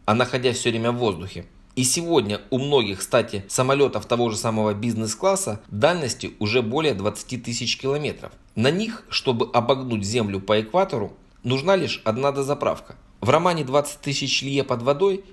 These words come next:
писатель предсказал современный подводный флот.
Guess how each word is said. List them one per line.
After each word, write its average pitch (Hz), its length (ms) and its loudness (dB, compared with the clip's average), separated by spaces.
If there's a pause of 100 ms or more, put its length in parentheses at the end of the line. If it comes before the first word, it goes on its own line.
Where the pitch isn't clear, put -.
(140)
писатель 160 400 -2
предсказал 123 520 -2
современный 131 520 -2
подводный 120 420 0
флот. 98 380 -4